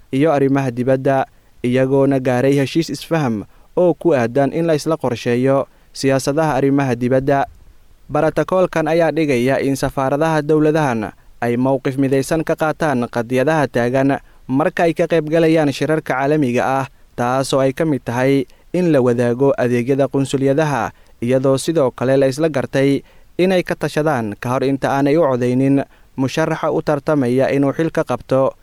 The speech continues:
hay-adaha caalamiga ah. Tani waxay ka dhigan tahay in dowladahan looga baahan yahay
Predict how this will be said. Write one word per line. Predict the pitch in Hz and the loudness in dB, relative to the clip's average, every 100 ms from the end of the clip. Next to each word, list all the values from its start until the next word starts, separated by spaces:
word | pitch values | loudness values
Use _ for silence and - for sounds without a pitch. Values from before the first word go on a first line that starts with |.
| _ - | _ -4
hay-adaha | 131 139 156 151 | 0 2 2 0
caalamiga | 123 135 135 120 123 104 | 0 0 2 2 0 0
ah. | 135 135 - - - - - - 127 | 0 -4 -8 -20 -20 -20 -20 -10 -2
Tani | 123 123 | 0 2
waxay | 120 123 120 | 0 -2 -2
ka | 139 | -2
dhigan | 139 139 139 | 0 0 0
tahay | 135 131 143 110 | -2 0 0 0
in | 127 | -2
dowladahan | 123 123 123 135 139 139 | 0 2 2 2 2 2
looga | 139 147 160 | 2 2 0
baahan | 156 160 156 | 0 0 2
yahay | 120 123 135 135 | 2 2 2 0